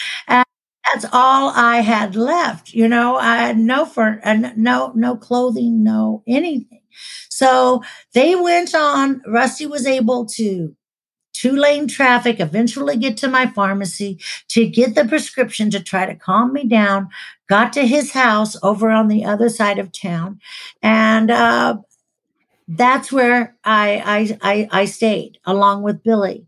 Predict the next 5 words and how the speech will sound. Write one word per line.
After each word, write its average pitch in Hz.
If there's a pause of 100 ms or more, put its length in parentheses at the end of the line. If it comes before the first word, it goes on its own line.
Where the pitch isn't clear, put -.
(360)
for 196
a 196 (100)
couple 196
of 180
weeks. -